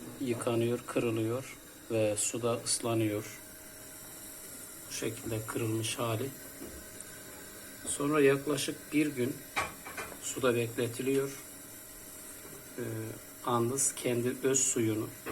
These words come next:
suya bırakıyor. Sonra bunlar süzülüyor. Ve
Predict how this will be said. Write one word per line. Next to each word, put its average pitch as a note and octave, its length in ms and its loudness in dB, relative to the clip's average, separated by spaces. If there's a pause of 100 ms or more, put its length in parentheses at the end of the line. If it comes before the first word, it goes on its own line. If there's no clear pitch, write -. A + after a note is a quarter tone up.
(400)
suya A2+ 360 2
bırakıyor. A#2+ 520 4 (1200)
Sonra C3+ 240 -2
bunlar C#3 260 2
süzülüyor. B2+ 840 2 (3500)
Ve A2 200 -2